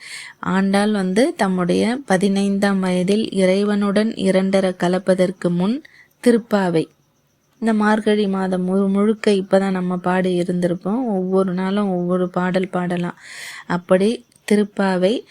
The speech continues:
இன்னொன்று நாச்சியார் திருமொழி என்னும் இரண்டு நூல்களை இயற்றியுள்ளார். இவ்விரு நூல்களும் அதன் இலக்கிய செழுமை, தத்துவம், பக்தி ஆகியவற்றிற்காக அனைவராலும்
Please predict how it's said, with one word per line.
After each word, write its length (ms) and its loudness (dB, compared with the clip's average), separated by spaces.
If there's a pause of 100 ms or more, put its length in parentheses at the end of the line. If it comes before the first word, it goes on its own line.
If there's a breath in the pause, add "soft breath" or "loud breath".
(300 loud breath)
இன்னொன்று 800 2
நாச்சியார் 840 0
திருமொழி 520 0
என்னும் 440 -2
இரண்டு 520 2
நூல்களை 540 -2
இயற்றியுள்ளார். 840 -2 (520 loud breath)
இவ்விரு 560 2
நூல்களும் 720 0 (100)
அதன் 360 0
இலக்கிய 680 0
செழுமை, 640 -2 (280)
தத்துவம், 760 -2 (320)
பக்தி 680 -2
ஆகியவற்றிற்காக 1400 -2 (420 loud breath)
அனைவராலும் 1040 2